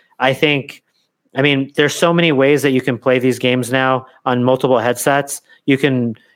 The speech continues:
you can use Revive to play most of these, all of the Oculus games,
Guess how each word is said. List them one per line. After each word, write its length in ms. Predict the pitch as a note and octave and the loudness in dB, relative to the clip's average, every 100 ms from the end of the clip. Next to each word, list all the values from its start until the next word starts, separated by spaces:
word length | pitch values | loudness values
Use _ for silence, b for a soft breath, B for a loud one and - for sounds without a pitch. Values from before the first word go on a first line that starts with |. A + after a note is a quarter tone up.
| - | -2
you 100 | C#3+ | 0
can 140 | C#3+ | 2
use 240 | C#3+ C#3+ A#2+ | 2 2 2
Revive 640 | B2+ C3+ C#3 C3+ C3+ C3+ | 0 2 0 0 0 -2
to 100 | - | -6
play 280 | - C3+ C3 | -4 0 0
most 280 | B2+ C3 B2+ | 2 0 -2
of 60 | B2+ | -2
these, 260 | B2+ B2+ _ - C3 - _ - | -2 -4 _ -18 -18 -20 _ -2
all 220 | C#3+ D3 | 2 2
of 100 | C#3 | 2
the 80 | C3 | 0
Oculus 440 | B2+ B2+ C3 B2 | -2 0 -2 -2
games, 440 | - B2 A#2+ A2+ | -2 -2 -2 -6